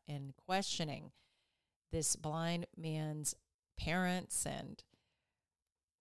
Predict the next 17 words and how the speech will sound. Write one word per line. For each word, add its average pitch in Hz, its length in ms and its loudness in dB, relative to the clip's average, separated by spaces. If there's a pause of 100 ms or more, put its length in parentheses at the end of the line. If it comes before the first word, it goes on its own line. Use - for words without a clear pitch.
(1000)
I, 139 440 -2 (1160)
you 151 100 -16
know, 135 240 -2
it's - 200 -2
just, - 340 -2
it's, - 200 -4
it's - 320 -4
truly 196 300 6
incredible, 151 580 0 (240)
um, 151 320 -4 (140)
that 147 420 0 (300)
some 160 380 2
were 160 100 0
just, 147 280 -2 (920)
as 151 240 2
this 147 180 2
story 160 640 2